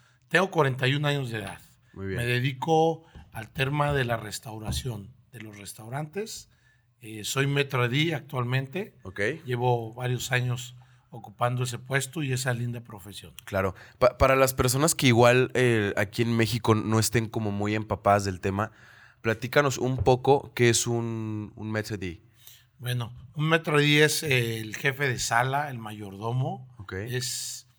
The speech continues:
Speaker 1: el amo de llaves
Speaker 2: Ujú.
Speaker 1: de una residencia, de, de algún lugar.
Speaker 2: Claro.
Speaker 1: Pero en este caso es de un restaurante.
Speaker 2: Muy bien.
Speaker 1: Es el encargado de asignar, de supervisar, de coordinar toda la logística, toda la operación de un centro de consumo.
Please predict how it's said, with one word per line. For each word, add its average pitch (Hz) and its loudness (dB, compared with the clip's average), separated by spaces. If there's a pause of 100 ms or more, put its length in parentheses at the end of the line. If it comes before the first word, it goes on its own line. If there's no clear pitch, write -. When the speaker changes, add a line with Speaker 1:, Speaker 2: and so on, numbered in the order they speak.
(200)
Speaker 1:
el 120 -2
amo 131 2
de 120 2
llaves 131 0
Speaker 2:
Ujú. 127 -8
Speaker 1:
de 98 -16
una 113 -6
residencia, 104 -12
de, 87 -18
de 85 -20
algún 98 -12
lugar. 131 -6
Speaker 2:
Claro. 98 0
Speaker 1:
Pero 127 -4
en 135 0
este - -4
caso 143 -4
es 127 -2
de 135 -2
un 131 -4
restaurante. 110 -8 (220)
Speaker 2:
Muy 101 -6
bien. 101 0
Speaker 1:
Es 98 0
el 143 2
encargado 131 0 (300)
de 120 -14
asignar, 117 -2
de 120 -14
supervisar, 107 -10
de 127 -12
coordinar 113 -10 (400)
toda 160 4
la 135 2
logística, 131 -6
toda 143 -4
la 139 -8
operación 143 -10 (360)
de 127 -4
un 127 2
centro 127 -2
de 131 -2
consumo. 135 -10